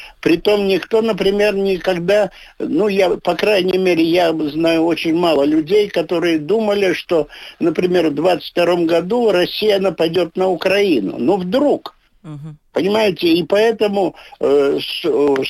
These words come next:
Speaker 1: случайность, э, действий великих и больших государств при защите своих интересов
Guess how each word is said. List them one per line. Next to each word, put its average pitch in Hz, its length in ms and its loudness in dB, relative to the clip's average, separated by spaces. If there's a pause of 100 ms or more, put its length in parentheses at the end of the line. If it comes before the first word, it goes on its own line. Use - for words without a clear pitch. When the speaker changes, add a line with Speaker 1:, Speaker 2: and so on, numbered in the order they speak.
Speaker 1:
случайность, 175 1200 0 (300)
э, 123 140 0
действий 143 840 0 (160)
великих 151 560 0
и 143 80 0
больших 147 460 0
государств 160 760 -2 (280)
при 160 160 0
защите 160 580 0
своих 170 460 0
интересов 170 720 0